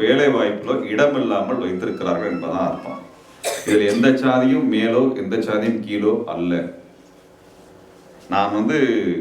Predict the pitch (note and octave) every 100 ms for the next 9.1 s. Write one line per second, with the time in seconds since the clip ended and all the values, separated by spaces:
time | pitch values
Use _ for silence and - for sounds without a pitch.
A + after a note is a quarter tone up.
0 | - - - G2+ A#2 C3 B2 A2+ A2 G#2
1 | F#2 - - - - G2+ G2+ B2 A2+ G#2
2 | F#2+ G#2 A2+ G#2+ G2+ F#2+ F2+ F2 E2+ F2+
3 | G#2 - - - - - - - - -
4 | - - - - A2 G#2+ G#2+ G#2+ C3+ C3
5 | B2+ B2+ A2+ G#2+ G#2 G#2 G#2+ A2+ G#2+ -
6 | G2+ G2 G#2 C3 B2+ A2+ A2+ A2+ G#2+ G2
7 | F#2+ F#2+ E2+ E2+ G2 A#2+ - - - -
8 | - - A2+ D3 D#3 C#3+ C3 B2 A2+ G#2+